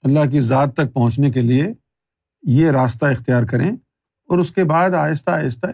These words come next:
یہ سارے چیزیں آپ کے اوپر وارد ہونا شروع ہو جائیں گی، کھلنا شروع ہو جائیں گی۔ وہ سوال زیادہ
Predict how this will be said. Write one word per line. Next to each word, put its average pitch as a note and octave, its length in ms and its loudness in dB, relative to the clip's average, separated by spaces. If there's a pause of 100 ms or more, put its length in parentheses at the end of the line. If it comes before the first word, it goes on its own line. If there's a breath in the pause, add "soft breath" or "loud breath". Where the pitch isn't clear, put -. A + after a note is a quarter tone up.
(100)
یہ F#3+ 60 -10
سارے D#3+ 580 -4
چیزیں D#3+ 400 0
آپ C3+ 260 -2
کے E3+ 80 -4
اوپر C#3+ 320 -2
وارد B2 380 0
ہونا A#2+ 200 0
شروع A#2 240 0
ہو G2+ 80 -2
جائیں F#2 180 -8
گی، F#2+ 100 -10 (760)
کھلنا E3+ 220 0 (200)
شروع B2+ 220 0
ہو G2+ 80 -2
جائیں - 160 -10
گی۔ A2+ 100 -20 (840)
وہ F3+ 300 2
سوال G#3+ 380 0
زیادہ F#3 260 2